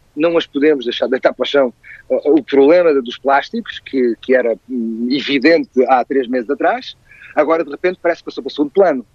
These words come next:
Porquê? Porque o mal maior se levanta. Eu sinto que, é que tenho medo que não tenhamos essa margem de manobra. Quer dizer, não podemos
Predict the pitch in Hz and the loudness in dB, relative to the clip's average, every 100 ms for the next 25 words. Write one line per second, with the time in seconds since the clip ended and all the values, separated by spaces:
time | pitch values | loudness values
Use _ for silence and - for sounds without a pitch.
0 | _ 123 - 147 - - - 117 107 104 | _ -8 0 0 0 -14 -2 -2 0 -4
1 | 104 123 131 127 131 135 - 131 127 127 | 0 4 4 4 4 2 0 -2 0 -2
2 | - 104 - - - 139 - 196 196 - | -4 -14 -16 -20 -6 -6 -4 -4 -4 -2
3 | 180 156 - 147 147 156 160 135 - 151 | -2 -2 -4 -2 2 0 0 -4 0 2
4 | 165 143 - 135 131 135 131 139 131 113 | 2 0 -2 -2 0 2 2 2 2 -2
5 | - 117 120 135 135 123 151 151 - | -6 -6 -4 -4 -6 -2 0 -2 -8